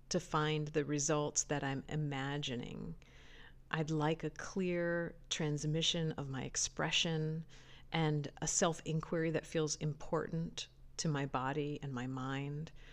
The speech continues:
without running around in circles searching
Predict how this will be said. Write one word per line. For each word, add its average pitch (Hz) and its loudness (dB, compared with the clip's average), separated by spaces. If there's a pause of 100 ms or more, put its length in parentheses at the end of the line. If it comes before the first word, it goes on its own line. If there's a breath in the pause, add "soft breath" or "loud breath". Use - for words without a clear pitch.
(160 loud breath)
without 160 4
running 170 4
around 156 2
in 147 0
circles 147 0
searching 151 0